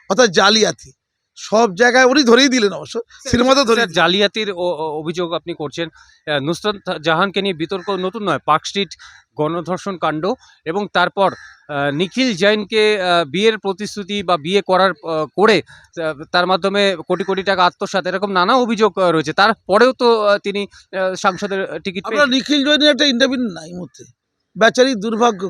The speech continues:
Speaker 1: কেন যে মোহে পড়েছিল, মোহে পড়ে বেচারি বিয়ে করলো, সর্বশান্ত হয়ে গেল। ও ধরবে আর সর্বশান্ত করে ছেড়ে দেবে,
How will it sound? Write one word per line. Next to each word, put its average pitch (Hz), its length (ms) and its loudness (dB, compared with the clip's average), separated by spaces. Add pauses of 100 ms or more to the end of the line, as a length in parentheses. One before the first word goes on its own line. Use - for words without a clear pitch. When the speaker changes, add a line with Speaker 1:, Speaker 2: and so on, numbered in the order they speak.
Speaker 1:
কেন 226 220 2
যে 247 140 0
মোহে 214 320 2
পড়েছিল, 214 460 -2 (720)
মোহে 240 300 4
পড়ে 240 280 4
বেচারি 233 380 2
বিয়ে 233 220 2
করলো, 254 280 0
সর্বশান্ত 214 640 -2
হয়ে 156 240 -4
গেল। 147 200 -10 (640)
ও 233 80 4
ধরবে 240 440 4
আর 311 60 8
সর্বশান্ত 214 520 0
করে 220 140 0
ছেড়ে 175 200 -12
দেবে, 143 180 -20